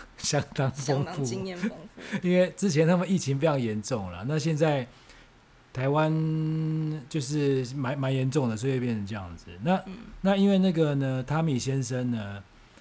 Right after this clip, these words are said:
Speaker 1: 他在美国育有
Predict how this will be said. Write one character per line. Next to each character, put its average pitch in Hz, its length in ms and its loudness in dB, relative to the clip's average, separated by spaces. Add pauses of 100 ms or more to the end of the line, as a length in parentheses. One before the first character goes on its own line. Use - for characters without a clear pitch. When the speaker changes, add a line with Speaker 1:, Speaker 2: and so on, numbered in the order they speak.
(120)
Speaker 1:
他 156 300 2
在 160 280 0
美 117 240 -2
国 107 360 -10 (160)
育 160 260 0
有 92 420 -4